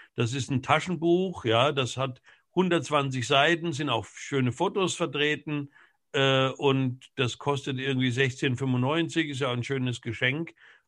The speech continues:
Und da mache ich jetzt weiter,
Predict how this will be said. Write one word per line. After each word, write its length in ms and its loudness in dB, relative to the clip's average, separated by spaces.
Und 420 0
da 540 4
mache 280 2
ich 80 -2
jetzt 260 0
weiter, 560 2